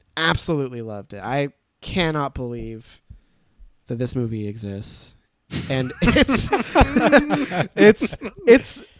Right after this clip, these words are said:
thirty years old, but it's still the gold standard for rom-,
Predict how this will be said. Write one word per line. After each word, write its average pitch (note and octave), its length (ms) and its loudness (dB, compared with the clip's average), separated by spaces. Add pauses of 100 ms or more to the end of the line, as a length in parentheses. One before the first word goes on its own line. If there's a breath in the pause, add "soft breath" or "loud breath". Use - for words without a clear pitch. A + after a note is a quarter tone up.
thirty C4 460 6
years A#3+ 320 4
old, F3 420 6
but D3 240 2
it's E3+ 160 -2
still F#3+ 240 2
the D#3 80 0
gold C3+ 260 -2
standard G2+ 540 -12 (640)
for B2+ 340 0
rom-, B2+ 300 -4